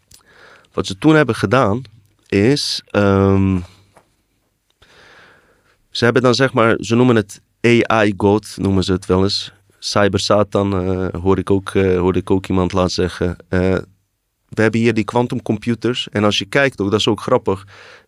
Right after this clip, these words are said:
d-, dat, dat vertelde Elon Musk, de eigenaar van Google.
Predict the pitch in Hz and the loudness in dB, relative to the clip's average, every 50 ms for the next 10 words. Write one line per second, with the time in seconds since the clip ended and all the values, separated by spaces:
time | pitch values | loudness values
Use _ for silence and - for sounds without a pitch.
0 | - - - - 95 - 107 90 104 - - - 120 113 107 110 95 113 113 107 | -14 -6 -4 -4 0 0 0 0 0 -4 -2 0 0 2 2 2 0 2 2 2
1 | 101 107 117 143 120 - - _ _ _ - - - _ - 101 - - 123 127 | 2 4 2 2 2 0 -4 _ _ _ -20 -20 -18 _ -2 0 2 2 2 0
2 | 120 135 123 113 101 - 110 101 95 110 165 170 131 101 92 110 131 | 0 0 -2 -2 -2 0 -2 -2 2 2 0 2 2 2 0 0 -4